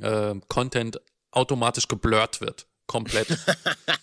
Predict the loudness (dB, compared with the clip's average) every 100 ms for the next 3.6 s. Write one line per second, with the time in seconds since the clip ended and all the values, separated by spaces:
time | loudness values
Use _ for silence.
0 | -6 -10 -12 _ -10 -6 -6 -2 2 4
1 | 2 -4 -4 -4 -2 -2 -2 -2 -6 -8
2 | -10 -10 -4 -2 0 0 -2 -2 0 0
3 | 0 2 2 2 2